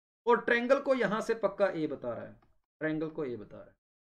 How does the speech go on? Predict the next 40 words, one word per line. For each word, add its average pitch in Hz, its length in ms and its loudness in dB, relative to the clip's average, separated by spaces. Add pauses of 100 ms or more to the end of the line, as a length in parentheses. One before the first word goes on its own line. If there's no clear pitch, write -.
(380)
और 247 100 2
यहाँ 247 300 4
अगर 262 160 4
ये 262 140 4
स्क्वायर 247 360 2
बी 214 220 -2
को 240 140 2
बता 196 260 0
रहा 185 240 4
है 127 400 2
तो 196 60 2
ये 214 60 4
जो 220 100 4
डार्क 185 360 -2
कलर 202 260 0
का 202 140 4
जो 190 120 0
स्क्वायर 180 340 0
है 175 120 2
वो 180 120 0
पक्का 170 300 -6 (100)
आर 147 180 0
को 160 140 -4
बताएगा, 131 580 -6 (300)
मतलब 185 360 -2
मेरे 160 280 -2
आंसर 147 280 -4
में 156 140 -6 (140)
आर 135 280 -6
जरूर 147 360 0
आएगा 117 360 -2 (340)
और 165 220 -4
आर 165 220 0
के 170 180 -4
बिना 131 300 -6
वाले 123 280 -2 (220)
सारे 170 340 -2
गलत 120 340 -4
हो 113 100 -8
गए, 117 220 -4